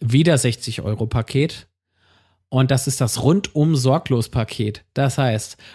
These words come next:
man bekommt dieses, äh, a-, eine Paket mit dem kompletten Livestream der Premierenveranstaltung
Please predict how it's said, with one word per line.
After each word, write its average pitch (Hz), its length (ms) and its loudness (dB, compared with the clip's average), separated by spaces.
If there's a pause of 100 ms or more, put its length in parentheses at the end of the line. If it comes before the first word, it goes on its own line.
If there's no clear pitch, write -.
man 151 240 4
bekommt 160 640 2
dieses, 127 400 -2 (460)
äh, - 120 -8
a-, 110 840 2
eine 135 280 4
Paket 165 400 0
mit 135 140 2
dem 120 180 4
kompletten 120 420 0
Livestream 123 500 2
der 110 140 0
Premierenveranstaltung 151 1200 0